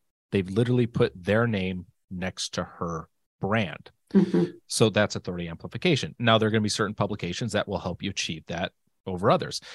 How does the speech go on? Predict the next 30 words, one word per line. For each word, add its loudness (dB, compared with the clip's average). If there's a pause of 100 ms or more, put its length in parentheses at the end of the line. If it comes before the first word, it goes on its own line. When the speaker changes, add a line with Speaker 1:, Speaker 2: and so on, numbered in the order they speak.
(160)
Speaker 1:
The 4
third 6 (400)
is 2
gonna 6
be 0
lead 0
generation. 0 (440)
You 4
Speaker 2:
Mm-hmm. 4
Speaker 1:
want 8 (100)
to 2
land 2
certain 0
features -2 (100)
because 2 (360)
you 4
want 4
people 0
to 2
see 2
that 6
feature 0 (280)
immediately 2
enter 4
into 0
your 2
sales 4
funnel, 2
whether 2
it's -2